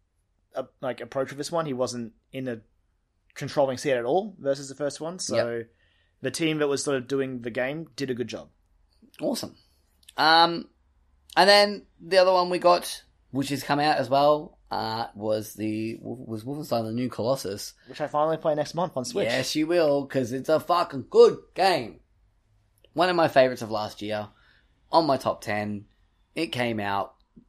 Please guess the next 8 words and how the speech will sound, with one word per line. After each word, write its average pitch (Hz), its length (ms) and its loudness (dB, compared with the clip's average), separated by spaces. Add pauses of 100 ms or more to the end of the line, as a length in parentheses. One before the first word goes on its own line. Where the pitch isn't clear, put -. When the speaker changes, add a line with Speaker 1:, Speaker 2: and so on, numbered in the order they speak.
Speaker 2:
as 139 220 4
delivered. 107 580 -6 (320)
It 131 280 -4 (140)
fucking 117 380 -2
delivered 110 400 -6
and 107 200 -4
then 101 180 -8
some. 98 400 -8